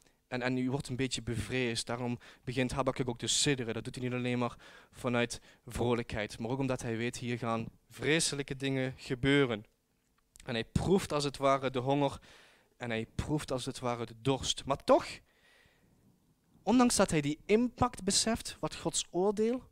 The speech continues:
op dat volk zal hebben, ondanks dat hij beseft wat dat ook voor hem persoonlijk betekent, want hij zal er zeker niet aan ontkomen, hij zal het zeker ook meemaken. Het is niet zo dat zijn moestuintje bewaard blijft, nee hoor, dat gaat er ook aan.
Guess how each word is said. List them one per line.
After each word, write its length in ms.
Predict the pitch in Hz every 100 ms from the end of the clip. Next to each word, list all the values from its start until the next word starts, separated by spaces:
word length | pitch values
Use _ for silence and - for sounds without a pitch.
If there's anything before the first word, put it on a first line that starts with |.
| _ _ -
op 140 | 160
dat 140 | 156 -
volk 320 | - 180 160
zal 200 | - 131
hebben, 360 | 156 196 240 214
ondanks 280 | 175 180 -
dat 140 | 165
hij 120 | 143
beseft 400 | 131 131 - 269
wat 80 | 180
dat 100 | 160
ook 80 | 156
voor 120 | 127
hem 180 | 123 120
persoonlijk 500 | 135 120 131 151 180
betekent, 560 | 220 240 247 285 - - - _ _
want 120 | 135
hij 100 | 131
zal 160 | 127 131
er 80 | 123
zeker 260 | 160 190
niet 100 | 170
aan 80 | 143
ontkomen, 560 | 131 - 165 156 214 240
hij 80 |
zal 120 | 156 147
het 120 | 139
zeker 240 | 151 139
ook 200 | 156 160
meemaken. 540 | 196 202 208 208 214 240
Het 80 | - _ _ _ _ _ _ _ _ -
is 120 | 139
niet 100 | 139
zo 100 | 156
dat 160 | 131 -
zijn 300 | 156 147 131
moestuintje 600 | 156 175 - 156 147 139
bewaard 360 | 135 135 170
blijft, 280 | 190 208 -
nee 160 | 131 131
hoor, 140 | 165
dat 120 | 143
gaat 200 | - 208
er 100 | -
ook 140 | 147 175
aan. 240 | 202 240